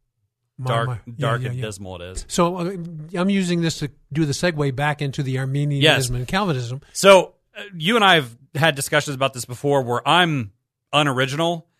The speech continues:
Speaker 1: Oh.
Speaker 2: I'm super unoriginal. I actually just bought the domain name, super unoriginal dot com.
Speaker 1: <laughs> And th-, but you
Speaker 2: True,
Speaker 1: know, the
Speaker 2: true
Speaker 1: ironic
Speaker 2: story.
Speaker 1: thing is that is very original.
Speaker 2: So, yeah, well, there's nothing new under the sun. That's the, so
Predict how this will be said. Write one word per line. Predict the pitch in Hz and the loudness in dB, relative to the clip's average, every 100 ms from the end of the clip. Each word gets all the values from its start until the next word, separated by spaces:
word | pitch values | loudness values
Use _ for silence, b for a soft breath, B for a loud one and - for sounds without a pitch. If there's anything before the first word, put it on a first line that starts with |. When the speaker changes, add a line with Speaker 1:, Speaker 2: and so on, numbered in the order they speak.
| _ _ | _ _
Speaker 1:
Oh. | 135 120 110 104 _ _ - | -8 -8 -8 -14 _ _ -4
Speaker 2:
I'm | 147 | -2
super | - 165 - 131 | 2 2 2 0
unoriginal. | 123 110 120 101 | 0 -2 -4 -4
I | 101 | -4
actually | 120 113 | -4 -4
just | 107 - | -14 -4
bought | 113 | -4
the | 107 | -4
domain | 107 107 104 | -6 -6 -6
name, | 90 | -8
super | 87 131 120 | -10 -10 -6
unoriginal | 113 113 107 101 170 | -6 -6 -8 -4 -2
dot | 113 185 | 0 0
com. | 139 104 104 b | 0 -4 -6 b
Speaker 1:
<laughs> | b b - | b b -12
And | 147 | -8
th-, | 185 165 | -6 0
but | 196 | 2
you | 180 | 6
Speaker 2:
True, | 196 | 6
Speaker 1:
know, | |
the | 175 160 | 4 2
Speaker 2:
true | 160 196 | 4 4
Speaker 1:
ironic | 190 | 4
Speaker 2:
story. | 180 156 127 | 4 4 4
Speaker 1:
thing | |
is | 127 | 2
that | 160 147 | -2 -2
is | 127 | -6
very | 120 147 143 | -4 -2 -2
original. | 131 165 240 160 101 _ | 0 -2 -2 -6 -8 _
Speaker 2:
So, | - 175 170 - | 4 4 4 -4
yeah, | 151 175 151 | 0 0 0
well, | 156 165 151 | 4 6 6
there's | 147 | 2
nothing | 156 156 139 | 0 0 0
new | 139 | 0
under | 135 113 | -2 -4
the | 110 | -6
sun. | - 123 107 | -2 0 0
That's | 120 - | -6 -6
the, | 120 110 107 - - - _ - | -4 -4 -6 -12 -18 -18 _ -14
so | - 139 | -2 0